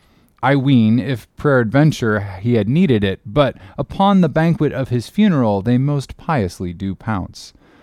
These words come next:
O horrible vulturism of earth, from which not the mightiest whale is free. Nor is this the end. Desecrated as the body is, a vengeful ghost survives and hovers over it to scare.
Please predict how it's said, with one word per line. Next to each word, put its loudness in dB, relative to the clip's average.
O 6
horrible 2
vulturism -2
of -6
earth, -10
from 2
which -2
not 2
the 0
mightiest 0
whale -6
is -18
free. -20
Nor 4
is -2
this -4
the 0
end. 0
Desecrated 2
as 0
the -2
body 0
is, 2
a -2
vengeful -2
ghost -2
survives -2
and -2
hovers -4
over -4
it -10
to -16
scare. -12